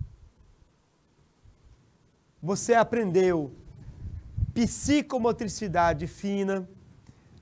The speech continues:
aprendeu a manusear um lápis utilizando os dedos. Você aprendeu,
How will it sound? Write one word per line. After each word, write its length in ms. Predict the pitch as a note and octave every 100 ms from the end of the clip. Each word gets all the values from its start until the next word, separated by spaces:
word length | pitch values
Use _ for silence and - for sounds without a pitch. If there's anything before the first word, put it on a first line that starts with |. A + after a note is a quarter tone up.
| -
aprendeu 580 | F#3 F3+ G#3+ F#3 A3+ A#3
a 60 |
manusear 800 | G#3+ G#3+ G#3 C#3 F3+ E3+ E3 C#3+ - - - - - - -
um 160 | F#3+
lápis 720 | F3+ F3+ F#3 F3+ G3+ E3 - - - - -
utilizando 840 | D#3+ - F#3 D#3 E3+ F3 D#3 D#3+ - _ -
os 220 | F3+ C#3+
dedos. 680 | A#2+ E3+ F3+ E3 E3+ - - - - - - - - - - - - - - - - - - - -
Você 400 | - A3+ - C4
aprendeu, 880 | B3+ - C4+ A3+ A#3 B3 A3 D3+